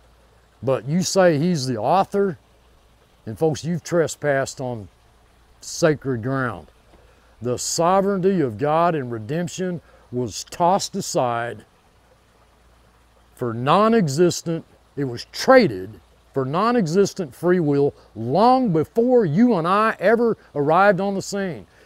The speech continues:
You were born into a multi-generational lie, while the truth remains woven throughout the tapestry of Scripture. Look, I love you all. I truly do.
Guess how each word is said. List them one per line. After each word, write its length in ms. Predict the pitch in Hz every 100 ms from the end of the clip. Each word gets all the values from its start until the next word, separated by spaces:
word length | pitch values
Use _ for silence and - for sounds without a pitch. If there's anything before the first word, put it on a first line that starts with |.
| _
You 160 | 110 175
were 120 | 165
born 680 | 110 92 220 220 139 139 143
into 680 | 165 233 220 208 226 147 147
a 280 | 156 156 143 - _
multi-generational 1500 | 123 151 233 - 202 190 123 165 185 165 160 156 156 143 117 113
lie, 560 | 160 156 113 95 104 - _ _ _ _ _ _ _ _ _ _ _ _ _ _ _ _ _ _ _ -
while 320 | 117 131 120
the 120 | 95
truth 840 | - - 240 202 117 104 - - - 107
remains 560 | 120 135 135 135 101
woven 480 | 107 143 160 160 151
throughout 420 | - 117 123 123
the 80 | 92
tapestry 760 | 76 131 123 117 120 - 120
of 120 | 113 101
Scripture. 460 | - 104 - 85
Look, 200 | 85 101
I 80 | 117
love 300 | 110 127 120
you 100 | 123
all. 240 | 120 117
I 100 | 92
truly 380 | 92 143 151 147
do. 260 | 120 87